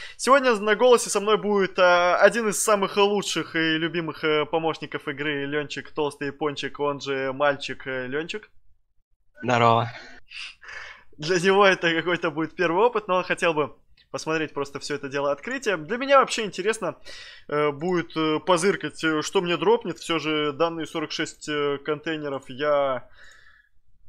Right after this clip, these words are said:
Speaker 1: ну, не сказать, конечно, что долго копил, но прошёл челлендж,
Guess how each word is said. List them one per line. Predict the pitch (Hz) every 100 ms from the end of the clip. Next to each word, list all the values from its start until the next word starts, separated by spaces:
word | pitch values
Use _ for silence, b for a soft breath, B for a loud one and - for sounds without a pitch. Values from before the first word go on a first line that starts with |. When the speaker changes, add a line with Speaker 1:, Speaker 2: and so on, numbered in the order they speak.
| - - _
Speaker 1:
ну, | 233 254
не | 220 220
сказать, | - 214
конечно, | - 208 190 190
что | - 190
долго | 262 311 240 247
копил, | 247 226 220 202
но | 196 247 247 202
прошёл | 170 160 - 165
челлендж, | 151 - 240 247 220 185 -